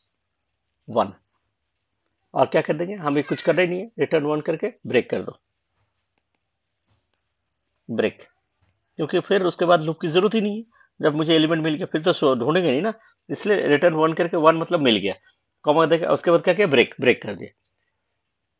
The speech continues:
ओके? ये हो गया, इसके बाद ब्रैकेट क्लोज। उसके लिए क्या करेंगे?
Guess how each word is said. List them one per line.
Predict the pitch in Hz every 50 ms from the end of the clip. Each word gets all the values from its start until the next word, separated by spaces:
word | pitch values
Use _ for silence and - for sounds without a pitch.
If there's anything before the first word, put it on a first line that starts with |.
| _ _ _ _ _ _ _ _ _ _ _ _ _ _ _ _ _ _ _ _ _ _ _ _ _ _ _ _ _ _ _ 165 156
ओके? | - - 185 180 - _ _ _ _ _ _ _ _ _ _ _ _ _ _ _ _ _ _ _ _ _ _ _ _ _ _ _ _ _ _ _ _ _ _ _ _ _ _ _ _ _ _ _ _ _ _ _ _ _ _ _ _ _ _ _ _ _ _ _ _ _ _ _ _ _ _ _ _ _ _ _ _ _ _ _ _ _ _ _ _ _ -
ये | 202 180
हो | 180 196
गया, | 170 160 185 - _ _ _ _ _ _ _ _ _ _ _ - -
इसके | - - -
बाद | 147 143
ब्रैकेट | 123 131 120 - 143 - -
क्लोज। | - 117 101 92 - - _ _ _ _ _ _ _ _ _ _ _ _ _ _ _ _ _ _ _ _ _ _ _ _ _ _ _ _ _ _ _ _ _ _ _ _ _ _ _ _ _ _ -
उसके | 208 - - 220
लिए | 226 151
क्या | - 190
करेंगे? | 185 175 160 160 170 175 185